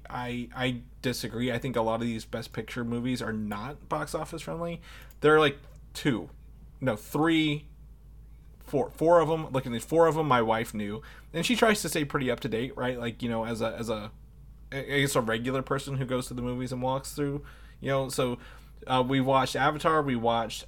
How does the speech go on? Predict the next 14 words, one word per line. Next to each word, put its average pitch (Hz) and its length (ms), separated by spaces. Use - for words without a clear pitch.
uh, 117 320
Elvis, 131 640
and, 113 520
well, 135 140
I 139 80
didn't 143 140
watch 117 160
Elvis. 98 160
She - 100
watched 127 180
Elvis. 110 300
Um, 110 480
we 123 100
watched 113 480